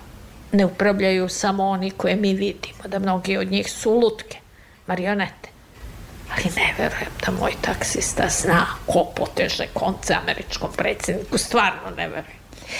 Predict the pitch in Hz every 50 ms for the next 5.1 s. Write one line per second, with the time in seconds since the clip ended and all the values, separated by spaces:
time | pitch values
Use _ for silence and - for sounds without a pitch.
0 | - - - - - 196 190 208 226 220 214 247 254 - 202 196 - - 190 196
1 | 190 - - 240 220 202 190 - 208 202 214 208 196 180 180 185 185 - 196 185
2 | 190 190 190 190 180 175 - - 196 190 - - - - - - - - - -
3 | - - - - - - - - - - - 123 - - - - - - 208 -
4 | - - - 185 165 196 196 214 185 180 190 - - - - - 180 - - 196
5 | 175